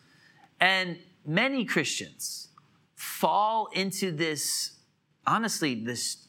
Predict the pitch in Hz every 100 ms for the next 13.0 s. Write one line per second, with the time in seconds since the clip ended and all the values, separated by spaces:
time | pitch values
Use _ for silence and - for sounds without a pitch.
0 | - 135 120 - 131 110 - - - -
1 | 175 240 123 110 - _ _ _ _ -
2 | - 160 143 160 202 226 226 226 220 160
3 | 170 160 - - 165 170 - 113 101 143
4 | - 147 196 240 247 240 208 180 151 147
5 | - 226 233 139 123 123 127 - - -
6 | 185 180 196 180 175 170 277 - - -
7 | - _ _ _ _ _ _ _ _ _
8 | _ _ _ _ _ _ _ - 180 220
9 | 220 220 214 208 214 180 202 202 202 196
10 | 202 190 - 147 - - - _ _ _
11 | _ _ _ _ _ _ - - 170 143
12 | 202 - 226 202 165 196 208 117 107 113